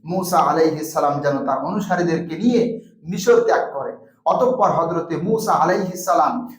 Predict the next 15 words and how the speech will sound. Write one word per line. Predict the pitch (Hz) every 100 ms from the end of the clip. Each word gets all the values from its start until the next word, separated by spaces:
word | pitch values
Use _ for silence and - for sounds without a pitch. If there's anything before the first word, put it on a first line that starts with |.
| _
যখন | - 170 208 196
তার | 185 180
অনুসারীদেরকে | 180 240 240 - 185 170 180
নিয়ে | 170 170 - - - -
মিশর | 170 196 180
ত্যাগ | 185 170 -
করতে | 170 165
লাগলেন | 160 156 156 131 120 - -
এবং | 151 160 -
বেরিয়ে | 170 190 247 -
পড়লেন, | 196 160 135 - - - _ _ _
সামনে | - 139 147 147
পড়ল | 147 139
লোহিত | 135 135 143
সাগর। | 143 135 120 120